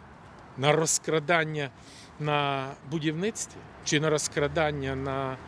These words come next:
поставках озброєння, я уявити собі не міг, що ми будемо отримати таку позицію. Нещодавно була проголосована так звана ресурсна угода, де всі нам обіцяли, що ми повернемо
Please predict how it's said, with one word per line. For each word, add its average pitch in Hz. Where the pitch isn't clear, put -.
поставках 151
озброєння, 151
я 147
уявити 156
собі 120
не 139
міг, 196
що 117
ми 156
будемо 135
отримати 147
таку 120
позицію. -
Нещодавно 160
була 185
проголосована 175
так 160
звана 170
ресурсна 151
угода, 175
де 151
всі 190
нам 156
обіцяли, 180
що 156
ми 151
повернемо 151